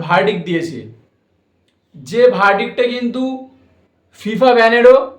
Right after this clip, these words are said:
সম্ভাবনা আছে। লাস্ট পয়েন্ট যেটা ফিফা বলেছিল যে সুপ্রিম কোর্ট কিন্তু মনিটরিং করবে এএফএফ কে কিছুদিনের জন্য, তা কিন্তু ফিফা ব্যান আনতে পারে। আর আইএসএল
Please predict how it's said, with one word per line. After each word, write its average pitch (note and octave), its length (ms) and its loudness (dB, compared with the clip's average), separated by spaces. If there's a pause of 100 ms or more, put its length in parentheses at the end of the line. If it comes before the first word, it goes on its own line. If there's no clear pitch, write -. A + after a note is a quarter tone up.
(320)
সম্ভাবনা A#3 580 -2
আছে। B3+ 160 -2 (180)
লাস্ট A3 260 0
পয়েন্ট A#3+ 300 -4
যেটা G#3+ 200 0 (100)
ফিফা G#3+ 200 -6 (100)
বলেছিল G#3+ 340 0 (1040)
যে G3 200 -2 (1300)
সুপ্রিম B3+ 420 -4
কোর্ট B3+ 260 4
কিন্তু B3+ 180 -2 (120)
মনিটরিং A3+ 440 0
করবে A#3 320 2
এএফএফ G3 400 0
কে D#3+ 180 -10
কিছুদিনের G3+ 520 -6
জন্য, C#3 200 -10 (520)
তা G#3+ 80 4 (100)
কিন্তু A#3+ 240 -6 (100)
ফিফা A3 240 -4
ব্যান G3 220 -2
আনতে F3 280 -6
পারে। A#2 180 -6 (760)
আর A3 160 4 (260)
আইএসএল B3+ 420 2